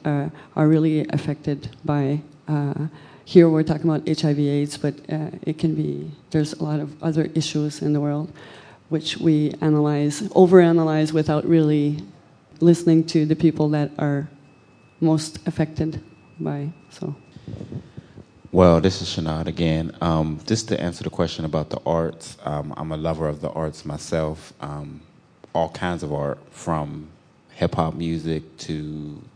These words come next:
Speaker 2: rap to art, um, paintings, you know, pretty much anything that is a description of someone's feelings and how they're feeling inside. And it's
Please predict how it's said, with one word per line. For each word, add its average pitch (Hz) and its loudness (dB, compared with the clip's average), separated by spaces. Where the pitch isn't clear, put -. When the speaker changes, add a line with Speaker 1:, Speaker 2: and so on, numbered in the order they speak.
Speaker 2:
rap 78 -4
to 78 -10
art, 80 0
um, 76 -6
paintings, 85 -6
you 101 -4
know, 85 -2
pretty 120 0
much 92 -2
anything 87 -4
that 82 0
is - -6
a - -8
description 85 -6
of 80 -12
someone's 80 -6
feelings 80 -4
and 80 -10
how 82 -6
they're 80 -10
feeling 82 -8
inside. 80 -6
And 85 -2
it's - -10